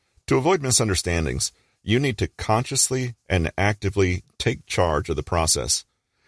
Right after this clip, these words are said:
And this is especially true when your message is subtle, nuanced, or very abstract. If you examine any moment of miscommunication clearly, you'll see that understanding breaks down for a few reasons.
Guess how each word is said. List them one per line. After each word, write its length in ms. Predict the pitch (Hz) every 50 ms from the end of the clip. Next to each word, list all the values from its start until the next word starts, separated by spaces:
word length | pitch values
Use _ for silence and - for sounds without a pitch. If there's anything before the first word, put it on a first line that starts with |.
| _ _
And 180 | - 113 110 107
this 200 | 131 156 - -
is 140 | 135 120 113
especially 480 | 101 - - 127 143 - - 123 104
true 480 | - - - 110 92 82 76 65 62 67 -
when 120 | 87 98
your 140 | 95 92 90
message 440 | 87 90 90 87 - - 78 71 -
is 120 | 73 -
subtle, 560 | - - - - 123 117 113 117 117 113 117 - _ _ _ _ _ _ _ _ _ -
nuanced, 680 | 92 95 107 107 98 76 62 60 58 60 - - - - _ _ _ _ _ _
or 180 | - - 95 90
very 360 | 87 90 82 85 87 80 -
abstract. 640 | - 78 71 67 - - 80 69 60 60 - - - _ _ _ _ _ _ _ _ _ _ _ _ _ _ _ _ _ _ _ _ _ _ _ _ _ _ _ _ _ -
If 120 | 117 -
you 100 | 185 196
examine 580 | 185 147 117 120 120 117 110 101 95 90 82 - - -
any 200 | 104 127 160 151
moment 560 | 117 92 87 90 98 107 104 104 98 - - -
of 140 | 87 85 78
miscommunication 840 | 82 90 92 - - - 95 87 85 78 - 90 85 80 - 78 71
clearly, 400 | - - 85 78 71 67 - - _ _ _ _ _ _ _ _
you'll 160 | - - 113 110
see 280 | - - - 107 107 101
that 240 | 90 92 82 - _ _
understanding 760 | - 104 104 98 87 - - - 98 98 101 92 82 73 76 78
breaks 420 | - - 85 98 101 104 - -
down 440 | - - 80 76 69 69 67 64 - - _ _
for 180 | _ - 117 110
a 60 | 110
few 220 | - - 143 143
reasons. 520 | 90 69 - - - - - - - -